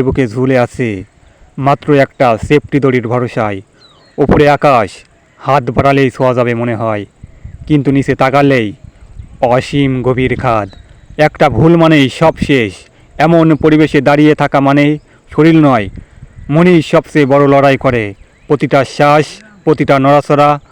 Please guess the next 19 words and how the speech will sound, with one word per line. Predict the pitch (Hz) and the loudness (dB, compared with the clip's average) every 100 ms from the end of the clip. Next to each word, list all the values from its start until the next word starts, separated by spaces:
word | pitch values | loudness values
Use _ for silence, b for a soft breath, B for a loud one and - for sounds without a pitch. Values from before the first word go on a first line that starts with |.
| b b | b b
গণনা | 127 113 165 165 147 | -8 -2 2 2 0
করে | 147 139 | 0 0
করতে | 147 123 135 | -2 -2 -4
হয়। | 104 117 104 - b b b b _ | -2 -2 -4 -10 b b b b _
পাহাড়ের | 143 127 143 127 131 | -4 0 0 0 0
গায়ে | 131 131 | 0 0
হেলান | 104 131 135 135 | -2 -2 -2 -2
দিয়ে | 131 131 | -2 0
দাঁড়িয়ে | 127 127 127 123 | 0 0 0 -2
আছি | - 123 | -4 -6
আমি, | 117 113 101 _ b b b | -6 -8 -12 _ b b b
আর | 127 123 | -2 -2
ভাবছি, | 139 127 143 127 104 - b b b | -2 -4 -2 -4 -4 -10 b b b
মানুষ | 131 175 170 | -2 0 0
আসলে | 170 175 165 - | -2 0 0 0
কতটা | 147 175 | -2 -2
শক্তিশালী | 160 165 - - 156 | -2 -4 -4 -2 -2
হতে | 147 - | 0 -2
পারে | 135 143 | 0 0